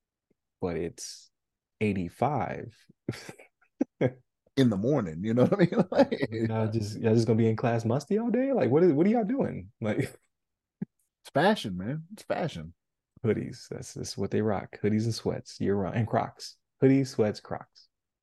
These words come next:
Speaker 1: Like, you kids
Speaker 2: Crocs
Speaker 1: look like bums.
Speaker 2: Crocs do seem to be, like, getting popular again. Like, I thought they faded off, but, like, I've
Speaker 1: No,
Speaker 2: seen
Speaker 1: like, they,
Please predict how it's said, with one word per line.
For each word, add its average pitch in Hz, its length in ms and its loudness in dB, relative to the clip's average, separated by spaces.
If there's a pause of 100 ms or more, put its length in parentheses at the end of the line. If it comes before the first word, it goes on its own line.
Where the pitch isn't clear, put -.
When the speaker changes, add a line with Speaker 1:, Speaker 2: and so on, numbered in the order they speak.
(1040)
Speaker 1:
Like, 90 160 -4
you 117 160 2
kids 107 160 0
Speaker 2:
Crocs 381 180 2
Speaker 1:
look 95 160 -8
like - 200 -10 (200)
bums. 110 600 -4 (300)
Speaker 2:
Crocs 294 400 2
do 165 180 4
seem 117 300 0
to 98 80 0
be, 85 180 -4
like, 73 400 -10
getting 117 240 0
popular 85 520 -6
again. 71 260 -14
Like, 76 160 -12
I - 20 -6
thought 160 180 -2
they 127 120 0
faded 117 320 0
off, 107 340 -4 (160)
but, - 140 -4
like, 92 260 -4
I've 110 60 4
Speaker 1:
No, 165 160 4
Speaker 2:
seen 160 220 4
Speaker 1:
like, 110 180 4
they, 131 200 6